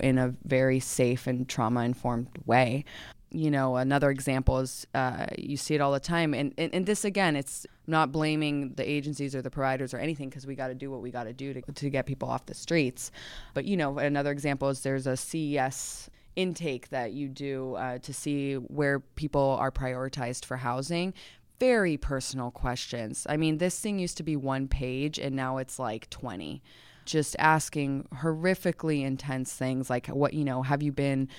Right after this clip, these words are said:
sexually assaulted in the past year? Things like that. And they're being asked these things in open spaces. Anyway, so I'm saying all of this because, you know, we really see a need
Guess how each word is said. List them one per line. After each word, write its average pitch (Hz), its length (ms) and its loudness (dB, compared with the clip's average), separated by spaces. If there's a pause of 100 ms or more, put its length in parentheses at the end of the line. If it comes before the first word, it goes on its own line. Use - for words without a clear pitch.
(280)
sexually 165 460 6
assaulted 147 440 6
in 139 100 4
the 135 80 2
past 131 340 4
year? 120 360 0 (180)
Things 240 260 2
like 151 160 0
that. 139 360 6
And 147 260 -4 (240)
they're 156 260 2
being 170 260 0
asked 151 300 0
these 143 160 -4
things 139 260 -8
in 127 100 -8
open 135 320 -10
spaces. - 760 -8 (1000)
Anyway, 190 400 6
so 190 140 0
I'm 196 100 2
saying 226 300 0
all 175 160 4
of 156 80 -2
this 147 240 0
because, 147 280 -4
you 147 140 -2
know, 139 120 0
we 143 140 -2
really 160 280 2
see 143 240 -4
a 135 80 -2
need 135 420 -4